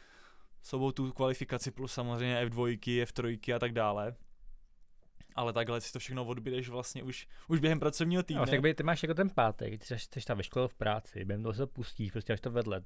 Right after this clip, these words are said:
Speaker 2: máš to, hoď-, to, hoď-, ten hodinku program máš prostě v pátek. Že můžeš se pustit třeba ve škole dopoledne, nebo ve škole prostě v, no, v práci dopoledne, jenom jako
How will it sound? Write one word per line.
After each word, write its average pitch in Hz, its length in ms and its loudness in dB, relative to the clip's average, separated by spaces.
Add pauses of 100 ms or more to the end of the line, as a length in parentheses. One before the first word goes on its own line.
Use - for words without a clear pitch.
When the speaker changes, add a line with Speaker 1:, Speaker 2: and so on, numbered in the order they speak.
(340)
Speaker 2:
máš 98 160 -2
to, 117 120 0
hoď-, 113 360 -2 (140)
to, 139 120 4
hoď-, 123 140 0
ten 123 120 2
hodinku 123 260 2
program 123 360 4
máš 127 180 2
prostě 143 260 -2
v - 60 -4
pátek. - 540 0 (920)
Že 117 100 -6
můžeš 123 260 -2
se 143 60 -4
pustit 135 220 -4
třeba 131 300 4 (480)
ve 123 100 2
škole 131 240 0
dopoledne, 131 480 4
nebo 131 200 2
ve 123 100 4
škole 131 240 0
prostě 127 260 -4
v, - 60 -10 (140)
no, 123 120 0
v 113 80 -8 (380)
práci 131 320 8
dopoledne, 131 400 4
jenom 135 160 2
jako 131 280 -2